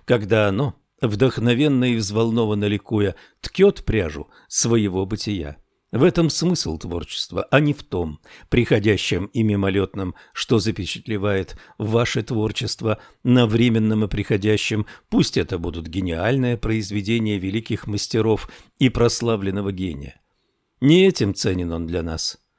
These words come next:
а той великой внутренней напряжённостью, которая, рождаясь в сердце, вознесла его над всем тусклым и повседневным.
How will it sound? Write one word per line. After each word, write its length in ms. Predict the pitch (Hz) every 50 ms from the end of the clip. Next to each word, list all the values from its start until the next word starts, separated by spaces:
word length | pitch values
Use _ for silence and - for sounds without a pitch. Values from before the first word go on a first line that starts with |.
| _ _ _ _ -
а 200 | 120 117 113 110
той 420 | 113 _ _ _ - 143 127 120
великой 520 | 113 110 117 117 123 135 120 - - 92 90
внутренней 560 | 87 98 104 110 104 - 98 98 95 95 92
напряжённостью, 960 | 92 98 - - 104 98 92 113 107 95 87 76 71 - - - - 82 - - - - - _
которая, 500 | - 123 120 - 127 113 104 101 95 95
рождаясь 520 | 92 101 104 101 92 95 95 85 80 78 -
в 40 | -
сердце, 520 | - 135 151 139 120 - - - 69 - - - - - -
вознесла 720 | 101 101 127 131 113 95 117 127 110 - - 147 151 147
его 180 | 139 127 123 120
над 160 | 117 113 104
всем 300 | - - 135 131 117 101
тусклым 640 | _ - - 180 - - - - - 87 80 69 - _ _ _ _ _ -
и 120 | - 147 -
повседневным. 880 | 147 143 127 - - 135 131 127 123 143 147 127 85 69 69 71 -